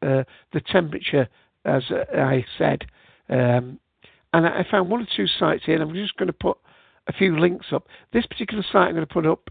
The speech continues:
is, um, first is called better tasting wine dot com, and I'm on their page, temperature.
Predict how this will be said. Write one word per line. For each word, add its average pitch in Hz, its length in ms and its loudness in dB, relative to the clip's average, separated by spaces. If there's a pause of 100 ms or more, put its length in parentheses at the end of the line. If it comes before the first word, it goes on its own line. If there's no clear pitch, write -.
(100)
is, 143 200 2 (120)
um, 135 280 2 (800)
first 151 300 4 (100)
is 151 160 -6
called 139 440 0 (400)
better 190 280 0 (120)
tasting 160 500 0
wine 147 500 2
dot 139 200 -2 (220)
com, 143 360 2 (560)
and 143 140 4
I'm 143 120 4
on 143 240 2
their 139 240 4
page, 139 640 0 (420)
temperature. 139 680 -2